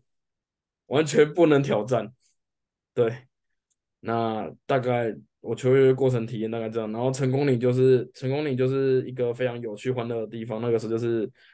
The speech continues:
人生怀疑，人生怀疑自己，然后那边要待一个月，整个人，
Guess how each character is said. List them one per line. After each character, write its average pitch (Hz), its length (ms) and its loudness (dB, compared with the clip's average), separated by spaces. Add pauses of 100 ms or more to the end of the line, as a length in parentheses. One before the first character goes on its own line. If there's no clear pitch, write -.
人 117 160 6
生 127 340 4
怀 120 260 0
疑， 123 100 6
人 123 120 4
生 123 180 0
怀 117 160 -2
疑 113 140 -4
自 120 160 -10
己， 101 300 -12
然 107 100 -2
后 117 100 0
那 120 80 0
边 120 140 0
要 120 60 2
待 117 180 -2
一 113 140 -2
个 104 120 -4
月， 110 220 0
整 113 180 -4
个 110 80 -4
人， 113 280 -4